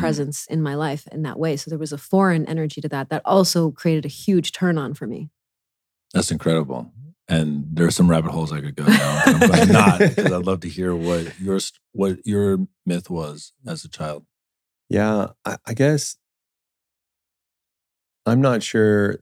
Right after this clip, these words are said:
Speaker 3: that I have, I'll answer that, I think, a little differently than you ask it. But the story that I guess was most powerful for me was, um, the book, The Call of the Wild. And not for the reasons you might think. Uh,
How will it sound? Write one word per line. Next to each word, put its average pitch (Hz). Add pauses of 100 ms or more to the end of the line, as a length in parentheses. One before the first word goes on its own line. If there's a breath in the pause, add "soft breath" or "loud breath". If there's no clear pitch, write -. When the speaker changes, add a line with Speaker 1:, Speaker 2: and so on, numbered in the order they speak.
Speaker 3:
that 101
I 92
have, 95
I'll 98
answer 117
that, 95
I 92
think, 92 (100)
a 110
little 104 (140)
differently 95
than 90
you 87
ask 92
it. 90
But 92 (640)
the 107
story 113
that 90 (380)
I 101
guess 98
was 98
most 95
powerful 120
for -
me 92
was, 90 (160)
um, 87 (520)
the 101
book, 98
The 101
Call 92
of 85
the 87
Wild. 85 (800)
And 90
not 101
for 107
the 98
reasons 90
you 87
might 87
think. 113 (880)
Uh, 87